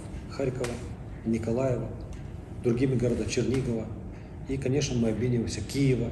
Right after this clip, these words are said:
и мы обмениваемся информацией, какая помощь нужна,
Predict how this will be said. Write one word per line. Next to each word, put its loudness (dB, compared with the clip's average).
и 0
мы 0
обмениваемся 0
информацией, 0
какая 4
помощь 4
нужна, 2